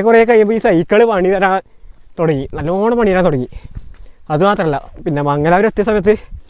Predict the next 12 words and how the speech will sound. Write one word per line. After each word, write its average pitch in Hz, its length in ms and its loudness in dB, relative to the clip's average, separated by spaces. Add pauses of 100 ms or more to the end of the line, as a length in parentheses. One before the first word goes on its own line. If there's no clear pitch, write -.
(500)
ഏടി 190 300 2
ടെൻ്റ് 180 260 0
അടിക്കാൻ 196 260 2
വിടുന്നില്ല, 180 260 -2 (840)
ഒരു 147 180 0
പെട്രോൾ 214 340 0
പമ്പിലും 226 260 0
ടെൻ്റ് 196 160 0
അടിക്കാൻ 196 220 0
വിടുന്നില്ല. 156 260 -2 (1120)
വേറെ 147 220 0
വഴിയില്ലല്ലോ, 170 460 0